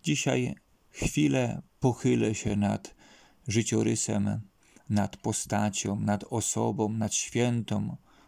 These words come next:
Urszulą Leduchowską. Opowiadały siostry, y, duchowe, córki świętej Urszuli Leduchowskiej, siostry Urszulanki z Jaszczurówek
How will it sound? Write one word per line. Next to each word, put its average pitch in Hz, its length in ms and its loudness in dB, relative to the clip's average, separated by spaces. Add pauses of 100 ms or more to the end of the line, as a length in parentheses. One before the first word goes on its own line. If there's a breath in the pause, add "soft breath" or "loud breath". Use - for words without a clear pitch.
(100 soft breath)
Urszulą 101 560 0 (220)
Leduchowską. 104 760 -4 (1600 loud breath)
Opowiadały 123 640 2
siostry, - 680 -4 (720)
y, 101 280 -2
duchowe, 107 800 0
córki 127 760 0 (920)
świętej 104 680 0
Urszuli 110 420 0
Leduchowskiej, 107 920 -2 (180)
siostry 113 560 -2
Urszulanki 113 1000 -2 (480 loud breath)
z 113 120 -6
Jaszczurówek 127 1200 0